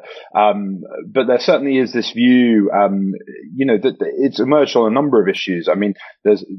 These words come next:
this view emerged that, um, as, as Prime Minister during the Second World War,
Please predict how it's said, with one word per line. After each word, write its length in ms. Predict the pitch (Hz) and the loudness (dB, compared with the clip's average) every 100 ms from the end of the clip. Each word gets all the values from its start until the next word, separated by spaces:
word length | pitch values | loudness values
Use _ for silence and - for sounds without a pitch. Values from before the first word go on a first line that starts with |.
| - | -8
this 220 | 107 - | -8 -2
view 200 | 120 117 | 2 2
emerged 480 | 107 107 98 - 104 | 4 4 2 -2 -4
that, 320 | 95 - 101 | -4 0 0
um, 180 | 92 87 | 0 -2
as, 140 | 95 - | -4 -2
as 160 | 101 | -4
Prime 280 | - 110 101 | -2 -2 -2
Minister 540 | 117 135 - - 90 - _ _ - 95 | -2 -6 -4 -2 -2 -4 _ _ -14 -6
during 200 | 110 98 | -2 -2
the 60 | 98 | -4
Second 240 | 113 - | -6 -2
World 160 | 92 90 | -4 0
War, 360 | 135 120 113 | 0 2 0